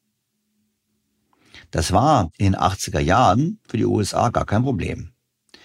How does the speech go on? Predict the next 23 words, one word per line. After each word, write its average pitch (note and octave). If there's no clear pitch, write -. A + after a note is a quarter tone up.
Sie D#2+
haben F2+
einfach F#2
mit A2
Dollar D#2+
bezahlt -
und C#3
die B2+
Exporteure G2+
haben F2
diese D#2+
Dollar G2
dann D#2
bereitwillig D#2
in G2
den G2
U F2+
S F#2
A A2
angelegt. -
Künftig -
ist -
das C3